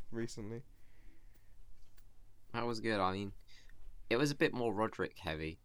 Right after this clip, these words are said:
Speaker 2: at first. I, I
Speaker 1: Yeah.
Speaker 2: did fall into the trap of that, but
Speaker 1: No, but let's be real, that he's the better character.
Speaker 2: Yeah. I like, I feel like it didn't really hit out the camp thing as much, but it,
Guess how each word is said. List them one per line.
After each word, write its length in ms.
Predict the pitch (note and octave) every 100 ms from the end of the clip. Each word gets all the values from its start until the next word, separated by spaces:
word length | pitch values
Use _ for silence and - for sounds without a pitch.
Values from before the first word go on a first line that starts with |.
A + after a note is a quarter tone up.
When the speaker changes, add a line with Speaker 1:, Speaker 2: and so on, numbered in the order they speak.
| -
Speaker 2:
at 200 | C#2+ -
first. 380 | - D#2+ D#2 -
I, 80 | D#2
I 40 | D#2
Speaker 1:
Yeah. 140 | B2
Speaker 2:
did 140 | A2 F2+
fall 240 | - F2
into 220 | D#2+ -
the 60 | D#2+
trap 280 | - E2 -
of 120 | D2+
that, 240 | D2 D2 - - - - -
but 300 | E2+ F2 E2
Speaker 1:
No, 160 | - C#3
but 100 | C#3+
let's 120 | D#3
be 120 | -
real, 200 | D3 D#3+
that 100 | C#3+ C#3+
he's 140 | D#3
the 80 | D3
better 200 | C#3+ D#3
character. 520 | - E3+ C3 G2 F#2+ C3 - -
Speaker 2:
Yeah. 380 | - F2+ F2+ F2+ A2 - - - - - - - - - - - - - - - - -
I 20 |
like, 220 | F#2 F2+
I 80 | D2+
feel 180 | - G#2
like 180 | E2+ F2+
it 140 | F2
didn't 160 | G#2 E2+
really 200 | F2 F2
hit 200 | F#2+ C#2+
out 240 | F2 -
the 80 | E2
camp 380 | - F#2 F2 -
thing 280 | D#2+ D#2
as 140 | D#2 D2
much, 320 | D2 - -
but 80 | -
it, 120 | -